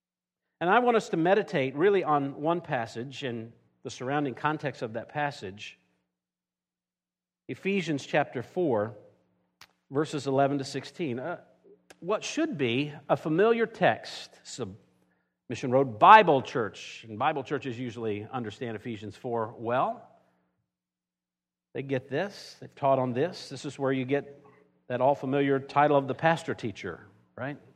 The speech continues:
It's been familiar. Probably not grammatically correct in the Greek, but it's here. Ephesians four. I want you to look at, um, verse eleven. We'll start there, and I will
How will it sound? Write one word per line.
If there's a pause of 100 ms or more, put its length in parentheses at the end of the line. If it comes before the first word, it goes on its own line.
(800)
It's
been
familiar. (360)
Probably (240)
not (360)
grammatically
correct
in
the
Greek,
but (1500)
it's
here. (1080)
Ephesians
four.
I
want
you
to
look
at, (320)
um, (1120)
verse
eleven.
We'll
start
there,
and
I
will